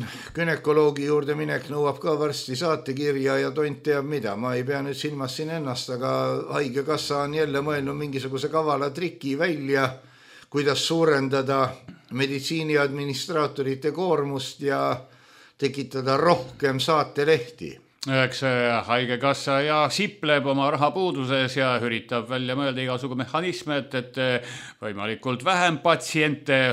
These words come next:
Speaker 2: ummistakse, äh, haigemajade, noh, mitte koridore, vaid virtuaalseid järjekordi ja, ja üsna varsti, äh, produtseeritakse uus kord, kus, äh, järjekordade lubatud pikkused, äh, suurenevad, sest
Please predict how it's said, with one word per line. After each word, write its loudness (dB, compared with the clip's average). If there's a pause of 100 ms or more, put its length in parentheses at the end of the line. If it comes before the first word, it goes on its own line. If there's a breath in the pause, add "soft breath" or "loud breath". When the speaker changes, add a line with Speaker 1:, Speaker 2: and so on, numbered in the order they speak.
Speaker 2:
ummistakse, -2 (100)
äh, -6
haigemajade, 2
noh, 0
mitte -4
koridore, 0
vaid -2
virtuaalseid 0
järjekordi -2 (320)
ja, 0 (320 loud breath)
ja -2 (300)
üsna -2
varsti, -2 (140)
äh, -4
produtseeritakse -2 (260)
uus 0 (160)
kord, 0
kus, -8
äh, -2
järjekordade 2
lubatud 0
pikkused, -2
äh, 0
suurenevad, 4
sest -4